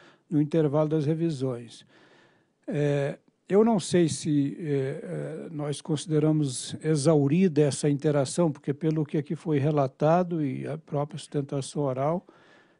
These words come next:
tivemos várias interações, várias oportunidades de mandar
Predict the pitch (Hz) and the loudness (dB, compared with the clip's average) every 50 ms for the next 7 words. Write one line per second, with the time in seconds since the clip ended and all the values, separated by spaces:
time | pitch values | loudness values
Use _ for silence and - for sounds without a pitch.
0 | _ _ _ - 160 135 123 147 165 175 180 175 147 117 110 110 107 131 151 180 | _ _ _ -8 -8 -4 -2 0 0 0 0 -2 -2 -4 -6 -6 0 4 6 6
1 | 202 214 202 185 143 143 147 135 147 151 139 131 123 117 - - 156 160 151 135 | 6 6 4 4 2 2 0 0 0 0 0 0 -2 -4 -4 -2 -2 0 0 -2
2 | 113 123 151 170 185 185 170 143 156 156 - - 151 139 - - 151 147 139 123 | 0 0 2 2 2 2 0 0 -2 -2 -2 -4 -6 -6 -4 -4 -2 -2 -2 -2
3 | 120 143 147 151 147 143 143 143 143 143 135 131 127 135 147 143 143 139 | -2 0 0 0 -2 -2 -2 -2 -2 -2 -2 -2 -2 -2 0 0 -2 -2